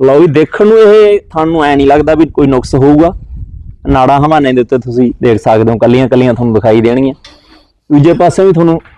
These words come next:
ਹਵਾਨਾ ਦਿਖਾਉਣੇ ਆ। ਮਗਰਲੇ ਪਾਸੇ ਤੁਸੀਂ ਦੇਖ ਸਕਦੇ ਹੋ, ਹਵਾਨਾ ਪਿਛਲੇ ਪਾਸੇ ਨੂੰ ਵਧਿਆ ਹੋਇਆ ਹੈ, ਤੁਸੀਂ ਦੇਖ ਸਕਦੇ ਹੋ। ਲਓ ਵੀ ਦੋਸਤੋ, ਦੇਖ ਸਕਦੇ ਹੋ, ਉਰਲੇ ਪਾਸਿਓਂ ਦੋਵੇਂ ਥਾਣਾ ਸਹੀ ਆ। ਤੇ ਮਗਰਲਾ ਜਿਹੜਾ ਪਰਲਾ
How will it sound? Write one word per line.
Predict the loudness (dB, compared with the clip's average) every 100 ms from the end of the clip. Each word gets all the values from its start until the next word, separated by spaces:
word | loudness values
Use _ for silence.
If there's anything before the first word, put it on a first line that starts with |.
| _ -4
ਹਵਾਨਾ | -2 0 0
ਦਿਖਾਉਣੇ | 0 0 0
ਆ। | 0
ਮਗਰਲੇ | 0 0 0
ਪਾਸੇ | 0 -2 0
ਤੁਸੀਂ | 0 0
ਦੇਖ | 0 0
ਸਕਦੇ | 0 0 0
ਹੋ, | 0
ਹਵਾਨਾ | 0 0 -2 -6 -12 -14 -14 -20 _ -6
ਪਿਛਲੇ | 0 0
ਪਾਸੇ | 0 0 0 0
ਨੂੰ | 0 -2 -4
ਵਧਿਆ | -2 2 2
ਹੋਇਆ | 2 2
ਹੈ, | 0 -4 _ -10
ਤੁਸੀਂ | -2 0
ਦੇਖ | 0 0
ਸਕਦੇ | 0 0 -2
ਹੋ। | -6 -18 -20 -20 _ _ _ -18 -16 -16 -8 -6 -6 _ _ 0
ਲਓ | 2 2
ਵੀ | 2
ਦੋਸਤੋ, | 2 0 0
ਦੇਖ | 0 0 0
ਸਕਦੇ | -2 0 0
ਹੋ, | 0
ਉਰਲੇ | 2 2
ਪਾਸਿਓਂ | 2 0 0 0 0 -2 -6 _ _ _ _ _ _ _ _ _ _ _ _ _ _ -6 -2
ਦੋਵੇਂ | 0 2 0
ਥਾਣਾ | 0 0 0 0
ਸਹੀ | -2 0 2 2
ਆ। | 0 -6 _ _ _ -20 -10 -2
ਤੇ |
ਮਗਰਲਾ | 0 2 2 4 4
ਜਿਹੜਾ | 2
ਪਰਲਾ | 0 0 2 2 0 -2